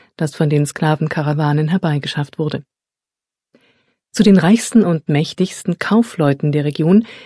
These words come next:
gehörte ein Plantagenbesitzer aus Sansibar, den die Zeitgenossen Tipo Tip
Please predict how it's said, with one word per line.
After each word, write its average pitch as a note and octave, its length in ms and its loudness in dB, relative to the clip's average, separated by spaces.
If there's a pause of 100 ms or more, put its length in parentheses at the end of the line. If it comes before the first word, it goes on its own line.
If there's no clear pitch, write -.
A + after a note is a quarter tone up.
(240)
gehörte A3+ 360 4
ein G#3 140 4
Plantagenbesitzer F#3 1080 2
aus D#3 220 -4
Sansibar, D#3 640 2
den D3+ 160 -2
die D3 120 -4
Zeitgenossen D3+ 720 -2 (300)
Tipo A3+ 400 0
Tip - 380 -6